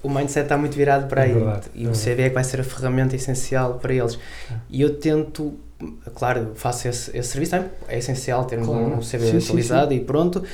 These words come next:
Speaker 1: mas tento sempre puxá-los para o lado da relação de se mostra-, mostrarem as competências que têm mais do que estar expostas num papel, mostrar realmente
Speaker 2: Verdade.
Speaker 1: na prática.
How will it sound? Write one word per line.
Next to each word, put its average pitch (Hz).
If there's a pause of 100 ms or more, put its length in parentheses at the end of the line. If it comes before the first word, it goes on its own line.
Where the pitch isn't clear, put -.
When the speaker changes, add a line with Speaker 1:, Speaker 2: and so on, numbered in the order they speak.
(380)
Speaker 1:
mas 156
tento 165
sempre 170
puxá-los 151
para 143
o 139
lado 135
da 135
relação 135
de 127
se -
mostra-, 135
mostrarem 165
as 165
competências 156
que -
têm 151
mais 143
do 139
que -
estar 135
expostas 135
num 131
papel, 131
mostrar 135
realmente 127
Speaker 2:
Verdade. 139
Speaker 1:
na 135
prática. 117